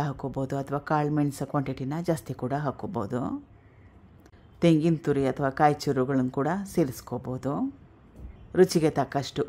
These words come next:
ಉಪ್ಪು. ರುಬ್ಲಿಕ್ಕೇನೆ ಉಪ್ಪು ಹಾಕ್ಕೊಂಡ್ರೆ ಎಲ್ಲ ಕಡೆ ಸರಿ ಸಮಾನವಾಗಿ ಸ್ಪ್ರೆಡ್ ಆಗುತ್ತೆ, ಹರಡುತ್ತೆ, ಹೊಂದ್ಕೊಳ್ಳುತ್ತೆ.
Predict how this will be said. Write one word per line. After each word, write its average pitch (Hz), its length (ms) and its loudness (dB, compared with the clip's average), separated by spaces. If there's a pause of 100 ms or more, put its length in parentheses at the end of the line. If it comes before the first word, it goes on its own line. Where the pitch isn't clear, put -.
ಉಪ್ಪು. - 340 -2 (1300)
ರುಬ್ಲಿಕ್ಕೇನೆ 175 640 6
ಉಪ್ಪು 151 200 0
ಹಾಕ್ಕೊಂಡ್ರೆ 147 420 0
ಎಲ್ಲ 147 220 2
ಕಡೆ 139 120 0 (120)
ಸರಿ 147 200 0
ಸಮಾನವಾಗಿ 135 640 -2 (180)
ಸ್ಪ್ರೆಡ್ 151 420 0
ಆಗುತ್ತೆ, 117 360 -6 (160)
ಹರಡುತ್ತೆ, 143 480 2 (120)
ಹೊಂದ್ಕೊಳ್ಳುತ್ತೆ. 127 680 0